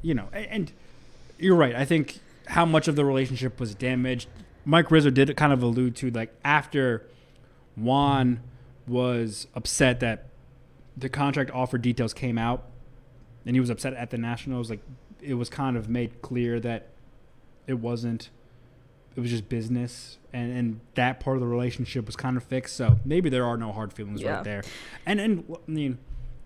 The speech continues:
Speaker 1: Juan's gonna go compete for a World Series for the next three years. I mean, he's on a team that is built to win for the next three playoff runs. So how much can he be that upset? I,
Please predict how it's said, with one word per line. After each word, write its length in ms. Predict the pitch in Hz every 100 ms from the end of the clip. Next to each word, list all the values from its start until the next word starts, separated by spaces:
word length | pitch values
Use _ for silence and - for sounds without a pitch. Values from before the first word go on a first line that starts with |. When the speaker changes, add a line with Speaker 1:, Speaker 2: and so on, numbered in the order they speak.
| - - -
Speaker 1:
Juan's 400 | 143 208 233 -
gonna 180 | 196
go 160 | 196 202
compete 360 | - 170 170 165
for 180 | 156
a 60 | 147
World 240 | 139 151
Series 220 | 143 170 147
for 100 | 117
the 60 |
next 160 | 123 -
three 180 | 117 127
years. 340 | 131 127 -
I 40 | 107
mean, 120 | 107
he's 120 | 120
on 140 | 127 127
a 60 |
team 300 | 107 131 127
that 140 | 113 113
is 120 | 98
built 280 | 98 127 127
to 100 | 120
win 260 | 107 127
for 120 | 104 104
the 80 |
next 260 | 101 107 -
three 380 | - 110 110 104 - - -
playoff 340 | 117 127 110 98
runs. 280 | 90 82
So 260 | - 107 95 - - - - -
how 160 | -
much 240 | 127 123 - 110 107 -
can 140 | 131
he 80 | 127
be 160 | 127 120
that 160 | 113
upset? 320 | 123 - 131 -
I, 140 | 143